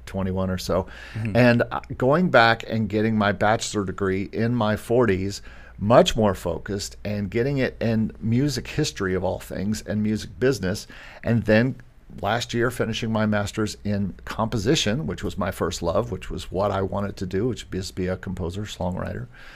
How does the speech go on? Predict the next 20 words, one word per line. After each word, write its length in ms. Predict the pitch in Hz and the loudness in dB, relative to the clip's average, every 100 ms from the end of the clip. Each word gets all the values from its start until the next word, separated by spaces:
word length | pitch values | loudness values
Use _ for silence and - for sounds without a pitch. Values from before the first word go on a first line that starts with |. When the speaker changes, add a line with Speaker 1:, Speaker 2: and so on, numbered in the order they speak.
| - - - | -18 -18 0
Speaker 1:
And 200 | 123 131 | 2 6
now 420 | 139 160 185 170 - - | 6 6 4 0 -8 -8
that 480 | 95 127 151 - - - | 4 8 8 4 -4 -4
those 300 | 107 147 151 | 4 4 6
things 280 | 135 131 - | 2 2 0
have 140 | 117 | 0
led 300 | 110 107 107 | 4 4 4
to 200 | - 113 | 0 2
a 60 | 110 | 4
new 360 | 107 107 123 - - | 6 4 0 -6 -14
teaching 380 | - 143 147 110 | -8 -4 -2 -4
income 720 | - 101 95 - 101 104 110 - - - | -2 -2 0 0 2 0 -2 -12 -18 -8
that 200 | 101 104 | 0 0
supports 460 | - 104 - 90 - | 0 -4 0 0 0
my 140 | 98 | 0
licensing 640 | 95 95 104 110 107 113 117 | 2 2 2 -2 0 0 2
and 320 | 110 110 110 | 0 -2 -2
other 340 | - 123 95 87 | 0 2 2 0
music 360 | 92 87 87 - - | -2 -2 -4 -8 -8
addictions. 720 | - 92 90 - - 80 - | -4 -2 -2 -4 -8 -10 -10